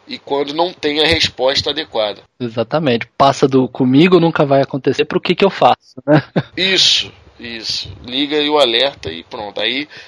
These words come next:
Speaker 1: aí vira também aquela coisa do desespero, né?
Speaker 2: É, a gente tem ouvido aí de oficinas mecânicas, consultórios médicos,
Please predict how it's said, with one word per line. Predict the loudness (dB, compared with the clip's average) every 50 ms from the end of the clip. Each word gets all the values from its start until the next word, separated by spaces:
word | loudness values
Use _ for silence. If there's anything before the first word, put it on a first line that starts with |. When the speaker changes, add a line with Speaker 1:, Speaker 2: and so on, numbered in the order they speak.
| -8 -2
Speaker 1:
aí | -2 -2 -2
vira | -2 -4 -6 -6 -6
também | -4 -4 -4 -2 -2 -4
aquela | -4 -2 -2 -2 -2 -4
coisa | -4 -8 -10 -10 -10
do | -12 -14 -10
desespero, | -10 -6 -2 0 -2 -2 -2 -6 -8 -8 -10
né? | -14 -16 -18 _ _ -8
Speaker 2:
É, | -6 -4 -2
a | -2 -2 -2
gente | -2 -4 -4 -2
tem | 0 2
ouvido | 2 2 4 4 4 4 4 4
aí | 4 2 2
de | 0 -2 -2 -2 -2 -4 -6 -8 _ _ -20 -20 _ _
oficinas | -6 -6 -4 -4 -8 -10 -8 -2 -2 0 2 0 0
mecânicas, | 0 -2 -2 -2 0 2 2 4 4 4 2 0 0 0 -2 -2 -2 -4 -12 -14 -10
consultórios | -4 0 2 2 2 2 0 0 2 4 4 4 4 0 -2 -2
médicos, | 0 0 2 2 0 0 0 -2 -6 -6 -6 -6 -6 -4 -4 -6